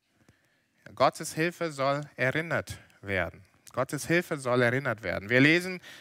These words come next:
ab Vers eins von Kapitel achtzehn. Und Jethro, der Priester in Midian, Moses Schwiegervater, hörte alles, was Gott an Mose und seinem Volk Israel getan hatte,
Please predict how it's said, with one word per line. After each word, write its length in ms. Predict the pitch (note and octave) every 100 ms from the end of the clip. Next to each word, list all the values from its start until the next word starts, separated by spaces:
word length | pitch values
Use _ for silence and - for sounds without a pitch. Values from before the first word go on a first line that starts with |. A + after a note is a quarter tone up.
| -
ab 160 | C3 C3
Vers 260 | C#3+ C#3
eins 300 | - C3+ E3
von 100 | -
Kapitel 360 | C#3 A#2+ B2+ A2
achtzehn. 520 | F#2+ D#3+ - F#3+ A3+ - - - - - _ - _ _ _ _ _ _
Und 160 | C3+
Jethro, 500 | D3 E3 A3 A3 A#3+
der 280 | G#3+ D#3+ D3
Priester 480 | - E3 G#3 - G3
in 200 | C#3+ C#3
Midian, 560 | C#3 F3 G#3 G#3 B3+ C#4+ _ _ _ -
Moses 440 | B2+ D#3+ E3 C#3+
Schwiegervater, 800 | - E3+ A3 F#3+ - A#2+ B2 B2+
hörte 320 | D3 D#3 C#3
alles, 340 | B2+ D#3 G#3+ -
was 160 | D#3+
Gott 220 | - D3+ D#3
an 100 | C#3
Mose 440 | C3+ D#3+ F3+ F3+
und 160 | C#3 C3
seinem 360 | B2 C#3+ D#3
Volk 460 | D3 B2+ C3+ F#3 - - _ -
Israel 580 | C#3+ - D#3+ G#2 A#2
getan 460 | C#3 D3 - D#3 E3+
hatte, 420 | A2 G2 A2+ B2+